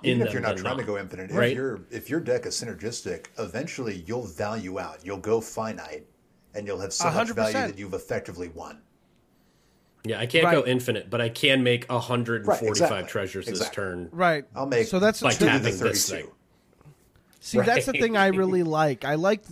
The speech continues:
Speaker 3: I like the idea that you could get pinched on the way out, you know? Like, I,
Speaker 2: Yeah.
Speaker 3: I have my, again, my, my Mike and Will Stranger Things deck, which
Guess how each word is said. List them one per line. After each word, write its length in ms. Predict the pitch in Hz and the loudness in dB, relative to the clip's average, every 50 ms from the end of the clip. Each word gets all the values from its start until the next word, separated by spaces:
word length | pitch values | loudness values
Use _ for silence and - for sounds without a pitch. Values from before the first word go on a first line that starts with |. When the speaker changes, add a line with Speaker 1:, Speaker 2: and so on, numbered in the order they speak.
| - _ - | -18 _ 2
Speaker 3:
I 100 | - 170 170 | 4 4 6
like 240 | 175 196 214 - - | 6 4 2 2 -2
the 120 | 208 208 | 0 2
idea 380 | 185 180 175 160 156 170 170 170 | 4 4 2 2 0 0 0 0
that 180 | 160 165 160 156 - 147 151 | 2 0 -2 -2 -6 -16 -12
you 260 | 147 143 151 160 160 | -8 -4 -4 -4 -4
could 200 | - - 165 143 | -4 -6 -6 -2
get 220 | 135 156 135 _ - | -2 -2 -2 _ -4
pinched 400 | - 170 170 160 160 151 - - | -2 0 0 0 0 -2 -2 0
on 140 | 160 147 139 | 0 0 2
the 60 | 139 139 | 2 2
way 240 | 139 139 135 135 135 | 2 2 2 2 2
out, 180 | 131 123 117 - - | 0 -2 -4 -6 -8
you 100 | 127 139 | -6 -2
know? 180 | 139 143 147 147 | 0 0 0 0
Like, 260 | 143 143 143 143 - 104 - - | 0 -2 -4 -4 -6 -10 -6 -2
I, 120 | 147 156 294 | 0 6 6
Speaker 2:
Yeah. 340 | 392 427 415 - 110 92 82 - - _ _ - | 8 8 8 6 4 2 -4 -8 -16 _ _ -2
Speaker 3:
I 80 | 156 165 | 0 4
have 180 | 170 202 196 185 | 4 4 4 4
my, 140 | 190 180 180 | 2 2 2
again, 420 | 180 170 - 170 160 185 185 175 | 2 0 -2 -2 2 2 2 4
my, 220 | 170 170 165 160 | 4 2 2 2
my 160 | 147 156 160 156 | 2 2 2 2
Mike 280 | 160 170 175 196 196 - | 4 4 4 4 4 2
and 140 | 175 170 165 | 0 2 4
Will 220 | 165 165 165 160 | 6 6 6 6
Stranger 420 | 143 - - 170 165 165 160 160 160 | 4 0 0 2 2 4 2 0 -2
Things 300 | - - 156 147 143 139 | 0 -2 -4 -4 -4 -4
deck, 300 | 135 151 143 143 - - | -2 -2 -2 -2 -2 -4
which 300 | 151 147 143 - - - | -6 -6 -6 -6 -12 -20